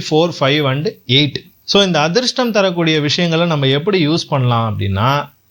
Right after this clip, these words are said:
இந்த நிறங்கள் சொல்லியிருக்கோம் இல்லையா, அதை நீங்க உங்க வாழ்க்கையில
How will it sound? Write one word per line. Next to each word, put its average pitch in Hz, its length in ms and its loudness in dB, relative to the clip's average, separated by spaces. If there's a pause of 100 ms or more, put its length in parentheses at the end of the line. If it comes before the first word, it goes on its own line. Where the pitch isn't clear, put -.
(180)
இந்த 135 200 4 (160)
நிறங்கள் 190 460 0
சொல்லியிருக்கோம் 120 400 -2
இல்லையா, 143 200 0 (240)
அதை 151 220 0
நீங்க 139 240 0
உங்க 120 240 0
வாழ்க்கையில 175 400 0